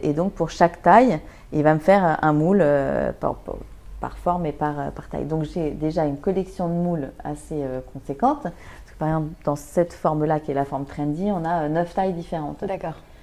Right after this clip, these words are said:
Speaker 1: Euh, dans la, euh, classique, on a huit tailles. Bon, bref, donc je, j'ai, j'ai une bonne collection, euh, de moules déjà.
Speaker 2: Mais ces formes, c'était des formes traditionnelles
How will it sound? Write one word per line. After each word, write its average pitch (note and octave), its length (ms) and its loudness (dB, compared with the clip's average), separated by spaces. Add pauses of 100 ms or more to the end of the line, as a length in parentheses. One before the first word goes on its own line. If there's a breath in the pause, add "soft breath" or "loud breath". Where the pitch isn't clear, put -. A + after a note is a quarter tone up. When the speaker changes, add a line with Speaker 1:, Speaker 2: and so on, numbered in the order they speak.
(260 soft breath)
Speaker 1:
Euh, D3+ 320 0
dans D3+ 440 -4
la, C#3+ 460 -6
euh, C#2+ 280 -8 (640)
classique, F#3 680 -6
on D#3 160 -6
a D3+ 140 -2
huit D3+ 260 -6
tailles. G3+ 380 2 (320 loud breath)
Bon, D3+ 80 -2
bref, D3+ 160 -2 (120)
donc D3+ 120 -6
je, D3 200 -4
j'ai, - 320 -12
j'ai - 80 -16
une D3+ 140 -10
bonne G3+ 240 0
collection, F#3 640 -6
euh, D#3 140 -4
de D3 100 -4
moules C3+ 260 -6
déjà. C#3 180 -8 (380)
Speaker 2:
Mais G#3+ 220 2
ces G#3 300 2
formes, B3+ 580 4
c'était G#3 300 0
des G3+ 100 6
formes A#3 380 2
traditionnelles A3 840 2